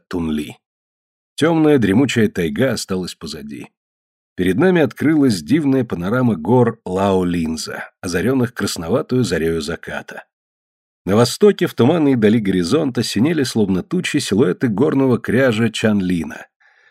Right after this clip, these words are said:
у подошвы которого раскинулась широкая долина Муданзяна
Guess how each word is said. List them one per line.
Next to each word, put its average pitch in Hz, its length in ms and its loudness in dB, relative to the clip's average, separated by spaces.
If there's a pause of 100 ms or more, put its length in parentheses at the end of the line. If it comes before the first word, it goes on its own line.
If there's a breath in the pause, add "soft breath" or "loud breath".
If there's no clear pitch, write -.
(180 soft breath)
у 104 60 2
подошвы 113 440 2
которого 135 520 0
раскинулась 131 540 0
широкая 117 500 0
долина 98 580 2
Муданзяна 87 880 -2